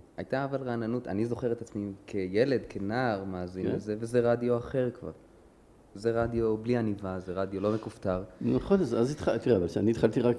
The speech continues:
Speaker 2: שנה לפני זה, כלומר, כשהתחלתי את הרדיו, אז עוד, נגיד שהוא, נגיד שהוא עוד היה מכופתר ב-,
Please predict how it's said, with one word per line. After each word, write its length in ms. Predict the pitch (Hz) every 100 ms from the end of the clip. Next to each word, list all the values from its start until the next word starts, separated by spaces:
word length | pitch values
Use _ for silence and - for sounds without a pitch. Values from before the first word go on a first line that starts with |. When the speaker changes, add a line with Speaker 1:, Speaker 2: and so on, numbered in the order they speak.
| 135
Speaker 2:
שנה 720 | 117 - - - - 107 107
לפני 300 | 110 110 214
זה, 120 | -
כלומר, 240 | - 95 92
כשהתחלתי 340 | 101 - 123
את 80 | 139
הרדיו, 280 | 139 190 147
אז 100 | 101
עוד, 140 | 95
נגיד 420 | 101 101 110 120
שהוא, 140 | 117 104
נגיד 280 | 104 110 113
שהוא 120 | 113
עוד 60 |
היה 200 | 104 104
מכופתר 580 | 101 - 101 - 107 101 95
ב-, 340 | 98 95 92